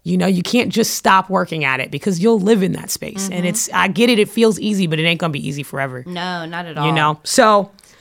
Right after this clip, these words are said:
Speaker 1: with that being said,
Speaker 2: Yeah.
Speaker 1: I think, obviously, we it's funny 'cause we did not, when we created this podcast,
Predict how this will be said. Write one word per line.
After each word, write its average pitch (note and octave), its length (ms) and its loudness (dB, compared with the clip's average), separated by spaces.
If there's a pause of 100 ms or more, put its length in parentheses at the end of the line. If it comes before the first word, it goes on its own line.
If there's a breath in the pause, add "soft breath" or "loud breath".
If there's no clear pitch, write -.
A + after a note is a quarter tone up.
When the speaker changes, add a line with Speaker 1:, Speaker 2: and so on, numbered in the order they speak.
(160 soft breath)
Speaker 1:
with C#4 160 2
that C#4+ 240 4
being A#3 260 6
said, C#3+ 480 2
Speaker 2:
Yeah. C#3+ 220 -8 (960)
Speaker 1:
I - 80 4
think, C#4+ 480 0 (920)
obviously, G3 880 2 (120)
we G#3 300 2 (300)
it's - 160 2
funny F#4 280 4
'cause A#3 160 2
we A3 120 2
did F3 180 0
not, F3 520 4
when F#3 100 0
we G3+ 240 0
created A3+ 560 2
this G3+ 120 2
podcast, F#3 500 0